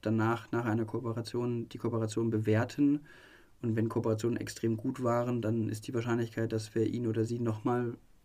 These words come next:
wählen, deutlich höher, wie wenn sie es gar nicht funktioniert hat. Und es ist ein bisschen auch, das zeigt uns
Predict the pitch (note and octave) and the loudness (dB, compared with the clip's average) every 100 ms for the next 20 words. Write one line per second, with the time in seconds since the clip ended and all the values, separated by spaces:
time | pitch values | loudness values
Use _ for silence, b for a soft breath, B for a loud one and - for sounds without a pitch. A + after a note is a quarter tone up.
0 | - B2 A#2+ A#2+ A#2+ A#2+ - - A2+ A#2 | 0 4 4 4 2 0 -4 0 2 2
1 | A2 - B2+ A#2+ A#2+ A#2+ A#2+ B B - | 0 4 6 6 2 0 -2 B B -4
2 | B2+ A#2 A2 - C3 C3 - A2+ A2+ A2+ | 2 2 2 2 4 4 2 -2 0 2
3 | A2 A#2+ B2+ B B B B C3 B2 - | 2 0 -4 B B B B 0 0 -4
4 | - C#3+ D3+ D#3+ D#3 - C3+ - - - | 0 2 2 2 0 0 -2 -4 -16 -20
5 | _ _ - - A#2 - - D3 D#3+ - | _ _ -20 -10 -8 -8 2 4 4 0
6 | B2+ | -4